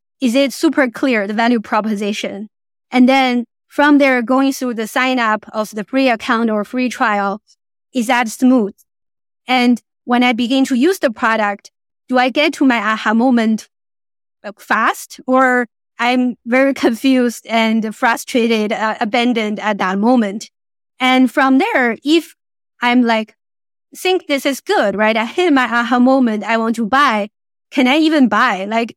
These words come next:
you, you, you will, you will never believe, like, when I do this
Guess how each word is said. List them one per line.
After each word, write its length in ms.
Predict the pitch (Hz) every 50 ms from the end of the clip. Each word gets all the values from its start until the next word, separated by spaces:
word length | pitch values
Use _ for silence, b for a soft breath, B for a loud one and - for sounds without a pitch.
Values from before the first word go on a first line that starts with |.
| _ -
you, 220 | 269 262 269 285
you, 340 | 262 240 262 277 277 269 247
you 220 | 240 254 269 277 285
will, 380 | 285 277 269 262 254 254 254 - _ _ _ _ -
you 120 | 262 269
will 160 | 277 277 269 262
never 320 | 262 269 269 294 311 302
believe, 440 | 226 - 262 247 254 254 269 302 269
like, 220 | 262 254 247 226
when 140 | 240 233 233
I 120 | 233 233
do 220 | 233 214 285 320 349
this 180 | 320 294 269